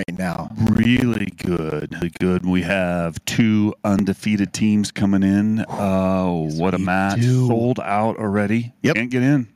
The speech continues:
Speaker 1: Can't get in.
Speaker 2: Can't get in. So the dogs and I have, uh, been going over some really, really, um,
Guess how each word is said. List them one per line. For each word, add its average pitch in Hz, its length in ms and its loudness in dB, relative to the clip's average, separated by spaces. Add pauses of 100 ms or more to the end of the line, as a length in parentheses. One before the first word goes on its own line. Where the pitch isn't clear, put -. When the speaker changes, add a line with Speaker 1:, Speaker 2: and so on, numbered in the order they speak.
(160)
Speaker 1:
Can't 147 300 0
get 156 140 2
in. 156 160 2
Speaker 2:
Can't 104 180 0
get 117 100 2
in. 117 220 2
So 101 340 0 (1080)
the 107 80 0
dogs 110 380 2
and 107 80 2
I 107 280 2
have, 98 320 0
uh, 95 340 2
been 95 300 0
going 98 380 2
over 95 200 0
some 92 280 -2
really, 92 640 0
really, 98 560 0
um, 85 480 -4